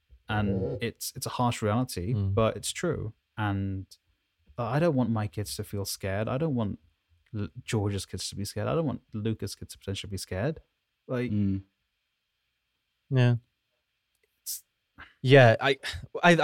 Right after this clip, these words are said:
Speaker 3: I think it's the sort of thing that I, I, you, you ca-, you can never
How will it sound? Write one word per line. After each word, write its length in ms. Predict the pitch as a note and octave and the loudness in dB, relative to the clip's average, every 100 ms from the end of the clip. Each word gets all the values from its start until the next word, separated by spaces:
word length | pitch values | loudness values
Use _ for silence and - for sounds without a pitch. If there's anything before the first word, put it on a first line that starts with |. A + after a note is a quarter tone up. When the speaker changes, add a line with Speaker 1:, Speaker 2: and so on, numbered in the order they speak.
| D#3 | 6
Speaker 3:
I 40 | |
think 240 | C3 F#3 | 6 4
it's 220 | E3 C3+ - | 2 -4 -8
the 60 | |
sort 200 | B2+ C3 | 0 2
of 40 | A#2+ | 4
thing 120 | A2 | 4
that 180 | G#2 - _ _ _ _ _ _ _ _ _ _ | 2 -2 _ _ _ _ _ _ _ _ _ _
I, 120 | C3 C#3+ | 6 10
I, 180 | C#3 C3 _ _ _ - | 8 6 _ _ _ 4
you, 220 | B2+ A#2+ | 4 6
you 160 | B2 A#2 | 6 4
ca-, 140 | - | 4
you 120 | B2 A2 | 0 0
can 160 | - | 4
never 360 | B2 A2+ A#2 | 4 6 6